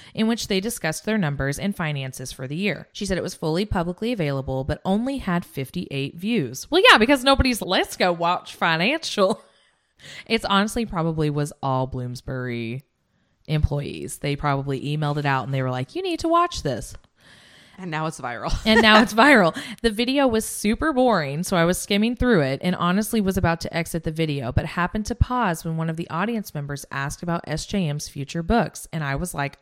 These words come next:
Speaker 1: "Oh my God." She said, "In doing so, one of the Bloomsbury staff members confirmed that there are six upcoming S J M books, not including Hofas.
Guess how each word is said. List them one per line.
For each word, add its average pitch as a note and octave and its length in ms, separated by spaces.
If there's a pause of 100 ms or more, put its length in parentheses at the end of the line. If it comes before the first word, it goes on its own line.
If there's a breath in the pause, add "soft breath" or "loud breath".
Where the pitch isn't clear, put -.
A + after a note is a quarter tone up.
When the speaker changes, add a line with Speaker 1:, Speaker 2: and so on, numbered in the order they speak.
(100)
Speaker 1:
"Oh F3 540
my D#3 560
God." E3+ 480 (1080 soft breath)
She - 220
said, D#3 220
"In F3+ 200
doing G#3 320
so, D3+ 220
one D#3+ 160
of E3+ 60
the F#3 100
Bloomsbury F3 440
staff E3 300
members D#3 260
confirmed D3+ 400
that D3+ 140
there D3+ 180
are C3+ 180
six - 720 (100)
upcoming G#3 640
S F#3 200
J G#3 200
M D3+ 120
books, - 500 (180)
not E3 400
including D3 720 (600)
Hofas. B2+ 640